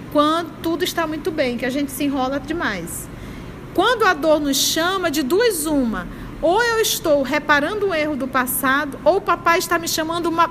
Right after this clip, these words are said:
me chamando para uma prova, para eu aprender para o presente e para o futuro. Então, de uma forma ou de outra, esse sofrimento, os dois pontos são positivos.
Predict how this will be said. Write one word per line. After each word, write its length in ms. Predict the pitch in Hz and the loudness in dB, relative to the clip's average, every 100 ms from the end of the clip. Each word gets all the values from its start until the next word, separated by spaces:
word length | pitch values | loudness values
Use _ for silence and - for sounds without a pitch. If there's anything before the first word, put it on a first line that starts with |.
| - | 2
me 100 | 285 | 0
chamando 380 | 339 311 339 320 | 2 0 -2 0
para 220 | 320 330 | 0 2
uma 160 | 330 | 0
prova, 580 | 339 - 269 269 233 208 | 0 2 4 4 0 -2
para 240 | - 277 277 | 2 4 6
eu 220 | 277 294 | 4 4
aprender 720 | 370 - 392 370 269 240 233 | 2 0 -2 0 2 2 2
para 220 | 277 349 349 | 6 6 4
o 60 | |
presente 480 | 311 294 277 302 - | 2 0 0 -4 -4
e 40 | |
para 200 | 285 311 | 0 0
o 40 | 320 | -2
futuro. 480 | 359 - 240 175 170 - - - - - - - - | -6 -6 -6 -6 -8 -12 -14 -14 -14 -14 -12 -12 -6
Então, 380 | 220 - 302 294 - - - - 220 | 2 6 6 4 -6 -12 -12 -8 0
de 160 | 214 | 4
uma 240 | 427 494 392 | 4 6 2
forma 380 | - 392 403 392 | 4 4 4 2
ou 60 | |
de 180 | 269 294 | -2 2
outra, 600 | 285 359 427 415 277 233 | 2 2 0 0 -2 2
esse 240 | 277 349 294 | 4 2 0
sofrimento, 840 | 339 302 277 262 285 370 403 311 | 0 0 0 0 2 0 -2 -2
os 160 | 285 254 | -2 2
dois 280 | 359 494 | 4 4
pontos 380 | - 359 415 381 | 2 0 0 2
são 160 | 370 415 | 0 2
positivos. 880 | 427 415 415 370 349 302 196 - | 2 2 0 0 0 -2 -6 -8